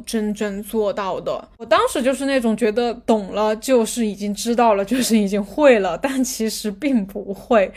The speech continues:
我还是很多时候内心都会有一种，哎，你怎么能这样？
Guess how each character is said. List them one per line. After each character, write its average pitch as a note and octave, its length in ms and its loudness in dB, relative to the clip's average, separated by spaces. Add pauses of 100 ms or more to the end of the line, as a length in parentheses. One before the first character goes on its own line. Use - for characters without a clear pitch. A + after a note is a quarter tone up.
(120)
我 A#3+ 160 -2
还 A#3 260 -2
是 G4+ 220 2
很 G#3+ 260 -2
多 C4 180 0
时 A3 240 -4
候 B3 360 2
内 C#4 180 2
心 B3 220 0
都 B3+ 100 4
会 B3 200 2
有 G3+ 140 2
一 G#3+ 140 -4
种， G3 320 -6 (280)
哎， G4 100 -4 (140)
你 G#3 140 -2
怎 A#3 140 -2
么 F#3+ 120 -8
能 E3+ 200 -10
这 F#4 280 0
样？ E3+ 220 -2